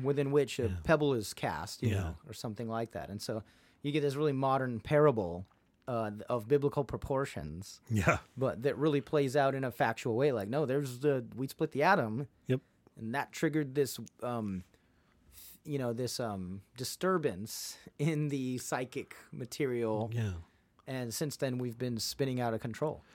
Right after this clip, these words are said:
Speaker 2: And then, of course, if, if we're using "we" to refer to humanity, we proceeded to do it a,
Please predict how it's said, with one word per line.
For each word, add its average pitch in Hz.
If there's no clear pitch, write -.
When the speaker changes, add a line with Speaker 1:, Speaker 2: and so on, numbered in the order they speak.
Speaker 2:
And 139
then, 135
of 120
course, 104
if, 98
if 113
we're 98
using 98
"we" 113
to 98
refer 95
to -
humanity, 98
we 90
proceeded 90
to 92
do 90
it 82
a, 87